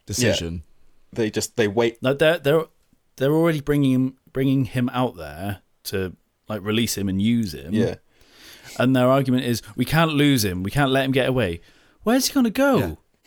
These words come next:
Speaker 3: You're in the middle of the fucking
Speaker 2: He's gonna
Speaker 3: ocean.
Speaker 2: dog
Speaker 3: He's a monkey. Well, he's a
Speaker 2: doggy
Speaker 3: gorilla.
Speaker 2: paddle all the way to shore.
Speaker 3: Basically.
Speaker 1: Yeah.
Speaker 3: Yeah.
Speaker 2: Um,
Speaker 3: Um, but really cool initial fight scene.
Speaker 2: Yeah. Obviously, Godzilla flips the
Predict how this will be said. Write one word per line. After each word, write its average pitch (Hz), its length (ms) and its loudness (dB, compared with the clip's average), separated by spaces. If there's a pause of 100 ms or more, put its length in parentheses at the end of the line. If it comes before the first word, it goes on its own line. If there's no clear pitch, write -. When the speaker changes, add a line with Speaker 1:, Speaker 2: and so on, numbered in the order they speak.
(160)
Speaker 3:
You're 214 120 2
in 233 60 4
the 233 60 4
middle 233 220 2
of 196 60 0
the 190 60 2
fucking 165 320 -2
Speaker 2:
He's 165 40 2
gonna 202 100 4
Speaker 3:
ocean. - 260 4
Speaker 2:
dog 104 40 0
Speaker 3:
He's 127 160 -2
a 185 40 2
monkey. 233 440 2
Well, 151 80 0
he's 135 100 2
a 139 60 0
Speaker 2:
doggy 180 200 4
Speaker 3:
gorilla. 135 200 2
Speaker 2:
paddle 87 320 -6
all 92 80 -4
the 92 60 -6
way 95 140 -2
to 90 120 -6
shore. 95 340 -2
Speaker 3:
Basically. 73 120 -16 (960)
Speaker 1:
Yeah. 117 100 -4
Speaker 3:
Yeah. 101 260 0 (400)
Speaker 2:
Um, 98 380 -8
Speaker 3:
Um, 107 380 -2
but 123 300 0 (220)
really 156 220 -2
cool 117 420 -2 (260)
initial 110 340 -2
fight 117 320 -4
scene. 127 420 -6
Speaker 2:
Yeah. 107 340 -2 (180)
Obviously, 104 320 -8
Godzilla 101 380 -4 (280)
flips - 440 -8
the 90 160 -8